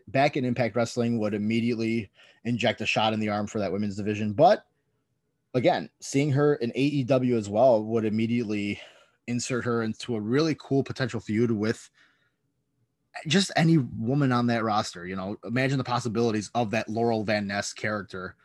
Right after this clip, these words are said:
against Britt Baker, D M D, Doctor Britt Baker, D M D, I should say. The potential, the limit, the possibilities are endless. I can't wait to see where she lands. And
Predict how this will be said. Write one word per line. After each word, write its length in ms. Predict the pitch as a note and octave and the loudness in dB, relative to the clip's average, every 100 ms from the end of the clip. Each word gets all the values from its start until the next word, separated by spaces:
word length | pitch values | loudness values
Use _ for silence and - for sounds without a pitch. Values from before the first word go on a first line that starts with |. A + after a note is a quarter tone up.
| _ _ _ - | _ _ _ -8
against 500 | G2+ B2 A2+ - - _ - | -2 0 0 -4 -14 _ -16
Britt 300 | A2 C3+ F#2+ | -6 -2 -2
Baker, 300 | A#2 A2+ A2+ | -2 -2 -2
D 220 | F#2 A2 | -4 -4
M 140 | G#2 G2+ | -2 -4
D, 260 | F#2+ F2 - | -4 -8 -4
Doctor 480 | - C3+ - F2 - - | 0 0 -2 -8 -8 -4
Britt 180 | A#2 F#2 | -4 -2
Baker, 260 | F#2+ G2 | -6 -6
D 140 | F2 F#2+ | -8 -8
M 120 | F#2+ | -6
D, 140 | F#2+ | -6
I 40 | F#2 | -8
should 200 | - F2+ | -10 -12
say. 220 | F#2 F2 _ - _ _ _ _ _ _ _ _ _ _ | -12 -12 _ -20 _ _ _ _ _ _ _ _ _ _
The 140 | B2 C3+ | -4 -2
potential, 720 | C3+ D#3+ F3 F3 F#3 F3 F3+ | 0 2 4 6 6 4 2
the 300 | C3 B2 - - | 0 0 -2 -4
limit, 420 | C3 D3+ D3 A#2+ | 2 4 2 2
the 340 | B2+ A#2+ A#2 | 2 4 2
possibilities 640 | - C3+ C#3 A#2+ C3 C3 A#2 | 0 -6 -4 0 2 2 2
are 80 | - | -2
endless. 340 | G#2+ G#2+ G2+ | -4 -4 -4
I 80 | A2+ | -2
can't 180 | B2 G#2+ | -2 -2
wait 120 | G#2 | -4
to 80 | G#2 | -4
see 160 | A2+ | -4
where 120 | G#2 | -2
she 160 | G2+ G2 | -4 -4
lands. 360 | G2 F#2+ F#2+ G2+ | -6 -6 -8 -8
And 180 | F#2+ | -8